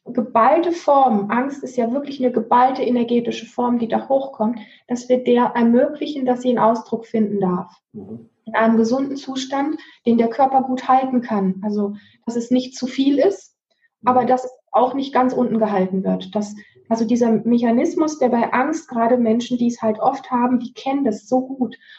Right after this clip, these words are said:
Speaker 1: weil die Mechanismen dann immer die gleichen sind. Es sind Vermeidungsstrategien noch und nöcher.
Speaker 2: Mhm.
Speaker 1: Ja, also dass, dass man nur noch guckt, wie kann ich mich retten, wie kann ich mich schützen, wie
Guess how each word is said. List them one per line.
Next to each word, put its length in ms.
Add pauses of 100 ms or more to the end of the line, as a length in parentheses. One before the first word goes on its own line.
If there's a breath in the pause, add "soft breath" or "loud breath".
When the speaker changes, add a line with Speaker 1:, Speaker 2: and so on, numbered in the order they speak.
Speaker 1:
weil 120
die 100
Mechanismen 600
dann 160
immer 200
die 120
gleichen 400
sind. 160
Es 120
sind 160
Vermeidungsstrategien 1080
noch 200
und 180
nöcher. 380 (280 loud breath)
Speaker 2:
Mhm. 120
Speaker 1:
Ja, 180
also 260
dass, 280
dass 260
man 140
nur 80
noch 200
guckt, 280
wie 260
kann 200
ich 120
mich 180
retten, 240
wie 140
kann 200
ich 120
mich 160
schützen, 380
wie 280